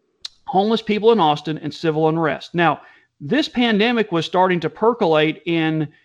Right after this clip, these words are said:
China. It really did not get on my radar in earnest until, uh, middle of late January. Of course, just because they're having an outbreak of some sort of disease in China doesn't necessarily mean it's gonna be a big deal here. But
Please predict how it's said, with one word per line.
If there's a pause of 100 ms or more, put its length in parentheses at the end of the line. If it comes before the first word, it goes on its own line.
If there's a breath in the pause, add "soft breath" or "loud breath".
(140 soft breath)
China.
It
really
did
not
get
on
my
radar
in
earnest
until, (400 soft breath)
uh,
middle
of
late (100)
January. (300)
Of
course, (160)
just
because
they're
having
an
outbreak
of
some
sort
of
disease
in
China
doesn't
necessarily
mean
it's
gonna
be
a
big
deal
here.
But